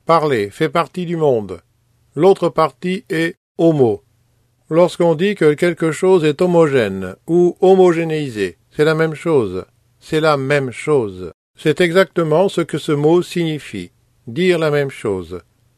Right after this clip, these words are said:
Confesser son péché, attention, ce n'est pas mendier le pardon. C'est simplement dire la même chose que ce que Dieu dit de votre péché. Et que dit-il ? C'est un péché, et c'est de ta faute.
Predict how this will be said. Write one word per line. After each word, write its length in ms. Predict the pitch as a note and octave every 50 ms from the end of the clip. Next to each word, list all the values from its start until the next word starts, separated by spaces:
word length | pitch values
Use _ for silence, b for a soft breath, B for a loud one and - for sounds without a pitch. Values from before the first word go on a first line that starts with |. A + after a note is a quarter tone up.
| _ _ _
Confesser 560 | - G3 G3+ G3 - - F3 D#3 - E3+ D#3+
son 160 | - - C#3
péché, 540 | B2+ - A2 A2 - - - A#2+ C#3 D3+ C#3 _ _ _ _ _ _
attention, 600 | B2+ A#2 - A2+ A2+ G#2 - - E3 F3 E3+ - _ _ _ _ _ _
ce 120 | _ -
n'est 120 | E3 F3+ F3
pas 180 | - G3 F3
mendier 500 | D#3+ D#3+ F3 G3 G3 F#3 D#3 E3+ G3 F#3+
le 120 | E3 D3+ C#3
pardon. 440 | - B2+ A#2 A2+ G2+ G2 F#2 F2 - _ _ _ _ _ _ _ _
C'est 180 | - - C#3 -
simplement 580 | - - G3+ F3+ - F3+ F3+ E3 D#3+ D3+ C#3+
dire 180 | C3+ C3+ F3+ F3+
la 120 | E3 D#3
même 180 | C#3+ C#3 C3 B2+
chose 560 | - - D3 D3+ D#3 E3 D3+ C#3+ E3 F3+ -
que 140 | - - D#3+
ce 140 | D3 - D#3+
que 160 | C#3 - E3
Dieu 300 | D#3 C3+ B2 C3+ D3+ D3+
dit 240 | C3 B2 D3+ E3+ E3+
de 100 | C#3+ C#3+
votre 340 | B2 C3+ D#3+ E3 - - D3
péché. 500 | - - C#3+ C3 - - - G2 F2 - _ _ _ _ _ _ _
Et 140 | - D#3 D3
que 100 | - F#3+
dit-il ? 680 | G3 F3+ F#3+ F3+ - - G3 F3+ D3 A2 G2+ G2 F2+ - _ _ _ _ _ _ _
C'est 260 | - - E3 D#3 -
un 100 | F#3 F3
péché, 500 | - - F3 D#3+ - - - G#2+ G2 - _ _ _ _ _
et 120 | - D3+ C#3+
c'est 180 | - - F3
de 80 | E3 E3+
ta 180 | D#3+ F3+ E3+ D#3
faute. 420 | - F#3 E3+ C3+ - - -